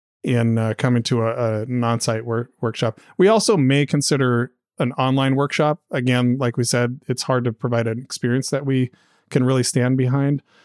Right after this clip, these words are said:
uh, but that is a little more doable with a workshop. So if you're interested in doing that, go to workshop twenty twenty-two dot infinite dot red and, uh, sign up there.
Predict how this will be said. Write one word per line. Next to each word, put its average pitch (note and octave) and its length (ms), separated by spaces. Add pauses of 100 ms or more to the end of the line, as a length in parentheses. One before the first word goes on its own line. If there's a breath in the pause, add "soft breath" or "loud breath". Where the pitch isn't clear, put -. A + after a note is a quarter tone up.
(160 soft breath)
uh, B2 160
but B2 100
that C3 140
is C3 360
a C3 60
little B2+ 240
more B2 160
doable A#2+ 400
with A2+ 140
a A2+ 60
workshop. A2 460
So A#2+ 260 (400 soft breath)
if B2 160
you're E3+ 220
interested D#3+ 500
in C3 140
doing C3 160
that, C#3 180
go C3 140
to B2 80
workshop B2+ 520
twenty C#3 300
twenty-two B2 580
dot A#2 240
infinite A#2 360
dot A#2+ 200
red A2 300 (380 soft breath)
and, A2+ 440
uh, G#2+ 160
sign A2+ 260
up G#2 100
there. - 160